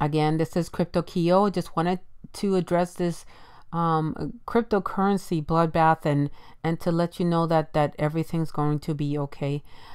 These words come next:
Um, again, subscribe to this channel, hit the notification bell, and share, and share this video with others that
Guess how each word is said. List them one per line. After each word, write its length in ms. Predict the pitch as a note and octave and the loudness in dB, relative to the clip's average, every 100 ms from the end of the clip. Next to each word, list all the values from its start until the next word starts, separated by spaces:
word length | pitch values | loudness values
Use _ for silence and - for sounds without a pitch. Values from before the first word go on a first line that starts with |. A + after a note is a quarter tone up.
| - - | -12 -2
Um, 320 | D#3 D3+ D3+ | 0 2 0
again, 540 | D3 D3 D#3 E3+ F3 | 0 2 4 4 2
subscribe 840 | E3+ - F3 - - E3 E3+ F#3+ - | 0 -2 -2 -2 0 4 4 4 -2
to 120 | G3 | -6
this 180 | F3+ - | -6 -6
channel, 680 | - F3 G3 A3 A#3 F3+ | -2 0 2 4 4 2
hit 180 | D#3+ F3+ | 0 -2
the 80 | E3 | 0
notification 680 | E3 E3 D#3+ - E3+ F3 D#3+ | -2 -2 -4 -4 -4 -2 0
bell, 240 | E3+ F#3+ | 0 2
and 100 | G3 | -2
share, 340 | - F#3+ G3+ - E3+ | 0 4 4 2 -2
and 140 | E3+ | 0
share 280 | - G3 G#3+ | 0 0 2
this 220 | G3+ E3+ | 0 0
video 360 | D#3+ F3+ G3+ F3 | -2 0 2 2
with 220 | E3 E3 | 0 0
others 300 | E3 E3+ D#3+ | -2 -2 0
that 240 | D3+ D3+ | 0 0